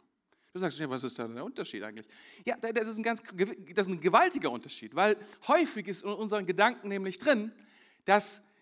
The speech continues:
wir mit unserem, mit unserem Tod dieses Leben beenden und dann ein neues Leben haben. Aber das ist nicht, was die Bibel sagt.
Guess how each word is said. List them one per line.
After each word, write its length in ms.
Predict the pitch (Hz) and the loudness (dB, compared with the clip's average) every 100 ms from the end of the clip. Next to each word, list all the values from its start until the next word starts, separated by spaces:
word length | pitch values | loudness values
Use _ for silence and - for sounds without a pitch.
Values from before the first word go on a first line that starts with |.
| _ | _
wir 280 | 151 202 208 - - _ _ | 6 6 6 -2 -20 _ _
mit 220 | 165 220 - | -2 -2 0
unserem, 580 | 214 202 190 170 143 - | 0 2 2 2 -2 -6
mit 200 | 170 185 | -4 -2
unserem 440 | 202 190 160 151 - | -2 -2 -2 -6 -4
Tod 400 | 220 302 - - | 0 0 -2 -2
dieses 260 | 226 269 220 | -2 0 0
Leben 240 | 214 196 | -2 0
beenden 320 | 165 247 247 | 0 0 -2
und 140 | 196 185 | -2 4
dann 140 | 220 | 4
ein 260 | 196 190 175 | 4 0 0
neues 480 | 247 277 311 185 139 | 4 6 6 4 4
Leben 340 | 127 110 107 | 2 2 -2
haben. 240 | 104 98 - _ _ _ _ | -10 -12 -20 _ _ _ _
Aber 180 | - 160 | 0 2
das 120 | 277 | 2
ist 100 | 269 | 2
nicht, 200 | 233 247 | 0 0
was 120 | 226 | -2
die 120 | - 156 | -4 -6
Bibel 260 | 160 127 | -4 -4
sagt. 500 | 135 277 127 - - | 0 2 2 -2 -18